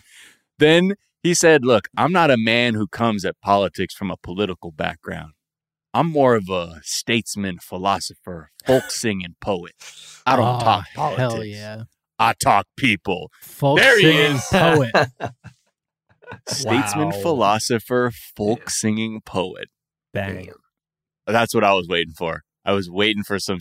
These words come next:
Speaker 1: something like that. And I don't know. Yeah, I, I guess, uh, I'm not sure what his philosophy is aside from him. I think he's also on that Yang, like, radical centrist shit because he's like, "The way I look at it, there's sixty percent of people out there. That's the majority.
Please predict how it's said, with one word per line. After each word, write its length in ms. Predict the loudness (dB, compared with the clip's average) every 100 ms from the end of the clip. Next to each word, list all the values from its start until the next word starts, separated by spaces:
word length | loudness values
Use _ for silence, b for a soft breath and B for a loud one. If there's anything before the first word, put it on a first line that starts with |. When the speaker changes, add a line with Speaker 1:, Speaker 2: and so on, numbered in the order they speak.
| -8
Speaker 1:
something 380 | -4 -4 -2 -4
like 220 | -6 -6
that. 240 | -4 -4 -6 _ _ _ _ _ _
And 300 | -2 -2 0
I 140 | -2 0
don't 120 | -2
know. 80 | 0
Yeah, 240 | 2 4
I, 240 | 4 4 2
I 100 | 2
guess, 280 | 0 0 0
uh, 460 | 0 2 2 2 0 -6 _
I'm 160 | 0 2
not 140 | 2
sure 120 | 2
what 80 | 0
his 100 | 0
philosophy 440 | 2 4 4 2 -2
is 80 | -2
aside 320 | 0 0 0
from 160 | -2 -4
him. 200 | -4 -4
I 80 | -4
think 140 | -4 -4
he's 160 | -2
also 260 | 0 0 0
on 100 | -2
that 180 | -2 -2
Yang, 240 | -2 -4
like, 160 | -4 -6
radical 600 | -8 -4 0 0 -2 -6 -6
centrist 600 | -4 -4 -6 -6 -8 -8
shit 300 | -8 -6 -6 -8
because 260 | -10 -10
he's 140 | -10 -8
like, 140 | -8 B B _
"The 80 | -6
way 160 | -2 -2
I 60 |
look 260 | -2 -6 -4
at 140 | -6
it, 60 | -4
there's 200 | -8 -8
sixty 280 | -8 -10 -14
percent 320 | -14 -12 -10 -10
of 60 |
people 320 | -12 -14 -12 -14
out 140 | -14 -16
there. 200 | -18 -8
That's 240 | -6 -6
the 80 | -12
majority. 600 | -16 -10 -8 -8 -10 _